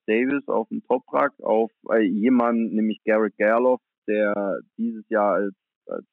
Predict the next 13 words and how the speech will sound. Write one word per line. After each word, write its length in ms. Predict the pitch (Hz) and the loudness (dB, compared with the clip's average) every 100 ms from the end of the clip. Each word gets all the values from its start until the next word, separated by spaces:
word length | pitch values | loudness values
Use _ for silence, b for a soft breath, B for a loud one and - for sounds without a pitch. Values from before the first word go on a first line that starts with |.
| _ | _
Neueinsteiger 840 | 104 120 107 110 113 - 113 113 | -2 0 0 -2 -4 -2 0 0
in 80 | 107 | -2
der 100 | 104 | -6
Superbike 500 | 107 110 113 107 107 | -8 -4 0 0 0
W 80 | 101 | -4
M 120 | 107 | -2
die 100 | 98 | -4
Strecken 480 | - - 139 117 104 | -8 -2 -2 0 -2
lernen 340 | 98 98 101 | 0 -2 -2
musste 440 | 104 110 _ 131 135 | -2 -6 _ -2 -2
und 340 | - 120 117 - _ | -2 -2 -2 -6 _
da 200 | 104 107 | 0 2
auf 180 | 78 | 0